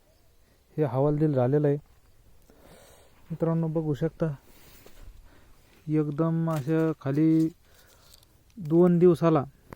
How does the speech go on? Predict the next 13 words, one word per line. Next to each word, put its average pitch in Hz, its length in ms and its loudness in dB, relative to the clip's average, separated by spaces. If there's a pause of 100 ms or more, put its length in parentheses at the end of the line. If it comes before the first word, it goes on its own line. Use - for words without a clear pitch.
(680)
पंधरा 151 300 -2
ते 156 140 -2
वीस 160 260 0
मोसंब्या 147 400 -2
अशा 143 200 -4 (200)
खाली 139 240 -4
गळतात. 131 340 -2 (1160)
हे 139 80 -6
बघून 139 280 -2
घेऊ 120 140 -4
शकता 135 300 -10
तुम्ही, 131 260 -8 (360)
हे 123 280 -6